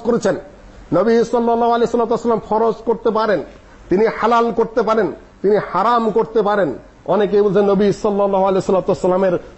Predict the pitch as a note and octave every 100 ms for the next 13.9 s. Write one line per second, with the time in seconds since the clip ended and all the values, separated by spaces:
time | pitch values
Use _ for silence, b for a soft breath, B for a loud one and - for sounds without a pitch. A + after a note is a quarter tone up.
0 | - B3 F4 - - B3+ A3+ A3+ A3 G#3+
1 | G#3 G#3 F#3+ - - G#3+ C#4 C4+ A3+ A3
2 | G#3 G#3 G#3+ G3+ G3 G3+ F3+ - - D3
3 | F3+ C#4 A3 G#3 F#3+ F#3 F#3+ F#3+ F#3 F#3
4 | F3+ D3+ - G#3+ G3 - F#3+ F#3+ F#3 F3+
5 | F3 F#3+ F3 E3+ E3+ A3+ C#4 F#3+ D3 C#3+
6 | A#2+ A#2+ - - - - - - - -
7 | - - - - - - - - B3+ D#4+
8 | C4+ C4+ A#3+ G#3+ A#3+ G3 - - - -
9 | - - - - - - - B3+ D4+ -
10 | C4 G3+ C#4+ B3 A#3+ A#3 A#3 G#3+ A3 G#3
11 | G#3 G#3 F3+ F3 F3 - E3 D#3+ D3 B2
12 | - B B C#3+ F3 D#3+ F#3 E3 D#3 D#3+
13 | - E3 D3 E3+ D3 D3+ D#3+ C#3+ D3+